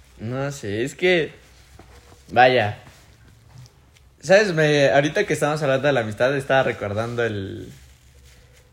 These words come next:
el momento donde estaba tratando como rememorar ese, ese tiempo donde sabes como que ya, ya ese lazo se, se concretó.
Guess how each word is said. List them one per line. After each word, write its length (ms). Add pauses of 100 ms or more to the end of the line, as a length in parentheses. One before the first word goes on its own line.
(120)
el 200
momento 500
donde 800 (920)
estaba 200
tratando 460
como 400
rememorar 720
ese, 420 (460)
ese 240
tiempo 340
donde 600
sabes 320
como 320
que 140
ya, 560 (760)
ya 800
ese 220
lazo 280
se, 460
se 180
concretó. 680